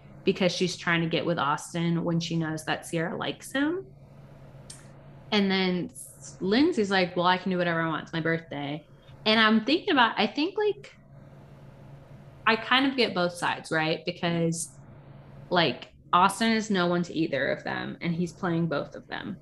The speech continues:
And I think Lindsay's, at this point, no longer interested in being with Austin seriously.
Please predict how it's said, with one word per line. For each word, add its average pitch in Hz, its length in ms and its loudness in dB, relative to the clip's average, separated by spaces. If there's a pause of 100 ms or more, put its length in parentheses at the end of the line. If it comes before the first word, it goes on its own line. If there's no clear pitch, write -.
(180)
And 190 120 0
I 180 100 4
think 240 320 0
Lindsay's, 208 500 0 (220)
at 190 180 4
this 180 180 0
point, 208 300 -2
no 185 300 2
longer 175 260 2
interested 170 480 -4
in 170 100 0
being 165 200 0
with 165 160 -2
Austin 156 460 -4
seriously. 247 880 -4